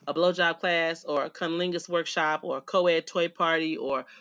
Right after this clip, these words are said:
a news workshop or a fucking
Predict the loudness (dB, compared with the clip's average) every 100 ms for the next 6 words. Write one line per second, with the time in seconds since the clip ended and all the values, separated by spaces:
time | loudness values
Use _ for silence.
0 | -16 -8 -2 0 0 -2 -4 -4 -4 -4
1 | -2 -2 -4 -6 -6 -6 -12 -20 -18 -10
2 | -6 -6 -6 -10